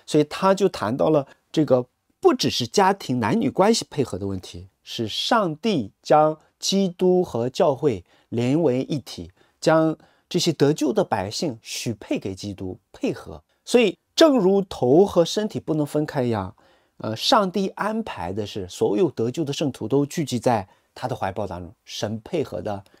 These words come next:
人不可分开，上帝安排的，神喜悦的。凡以神为父的人，以，必以教会为母。就是我们虽然说“神呐，你是我的父亲”，这个告白很容易，但是这样告白的人，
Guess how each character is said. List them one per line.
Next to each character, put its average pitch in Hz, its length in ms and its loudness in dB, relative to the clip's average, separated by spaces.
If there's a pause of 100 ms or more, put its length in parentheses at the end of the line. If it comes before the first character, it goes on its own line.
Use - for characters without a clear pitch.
(140)
人 110 380 -2 (300)
不 143 100 2
可 - 160 -12
分 95 200 -12
开， 90 200 -16 (200)
上 226 280 -8
帝 180 100 -6
安 180 180 -4
排 - 200 -8
的， - 120 -8 (180)
神 117 220 -4
喜 101 220 -2
悦 104 180 2
的。 95 100 -10 (220)
凡 262 400 6
以 190 200 4
神 170 340 4
为 233 160 8
父 240 400 0
的 123 200 2
人， 92 340 -2 (400)
以， 156 420 6 (280)
必 - 240 4
以 120 240 -2 (420)
教 202 180 2
会 147 180 -4
为 101 200 -8
母。 98 140 -10 (360)
就 240 100 -6
是 226 120 0
我 185 160 2
们 233 120 0
虽 214 200 2
然 226 100 4
说 208 220 2
“神 147 260 -4
呐， 190 140 0
你 143 120 0
是 127 140 -2
我 147 140 0
的 143 80 -2
父 220 180 -6
亲”， - 180 -8
这 202 80 -6
个 196 120 0
告 202 180 0
白 160 160 -2
很 104 180 -10
容 90 220 -6
易， 104 140 -8 (580)
但 180 200 4
是 110 400 0 (260)
这 - 140 2
样 185 200 4
告 - 240 2
白 156 220 0
的 156 140 -4
人， 107 200 -8